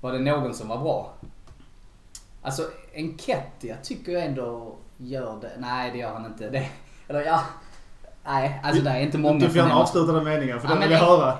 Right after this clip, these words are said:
Speaker 1: Nketiah tyckte inte jag... Så här, han försöker i alla fall.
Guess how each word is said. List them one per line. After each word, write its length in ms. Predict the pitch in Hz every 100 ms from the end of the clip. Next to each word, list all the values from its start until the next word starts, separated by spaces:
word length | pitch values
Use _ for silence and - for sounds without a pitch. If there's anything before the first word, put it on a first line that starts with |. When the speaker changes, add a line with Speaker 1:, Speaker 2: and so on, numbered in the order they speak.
| -
Speaker 1:
Nketiah 760 | 185 180 - 233 135 - 165 147
tyckte 320 | 175 - 196
inte 200 | 196 190
jag... 400 | 180 160 147 - - - - - -
Så 140 | 165
här, 240 | 175 170 -
han 200 | 175 -
försöker 540 | 143 226 - - -
i 60 | 95
alla 80 | 104
fall. 200 | -